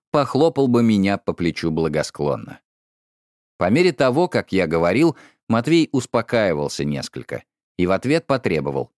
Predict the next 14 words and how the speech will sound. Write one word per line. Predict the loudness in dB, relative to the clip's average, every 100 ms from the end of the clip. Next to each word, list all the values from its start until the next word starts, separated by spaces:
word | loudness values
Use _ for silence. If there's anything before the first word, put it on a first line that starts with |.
| _ _ _ _
«Вот | 0 0 0
что, | -4 -4
брат, | -2 -4 -6 _ _ _ _ -6
поклянись | -6 -2 0 2 2 0
мне | 0 0 0
пречистым | -4 -2 -2 -2 0 0
телом | 0 0 0
Христовым | -2 -4 -4 0 2 2 0 -4
и | -8 -4 -2
блаженством | -2 -2 0 0 -2 -2 -4 -2
Пресвятой | -4 -2 -2 0 0
Девы | 0 0 0 0
в |
раю, | 0 2 4 2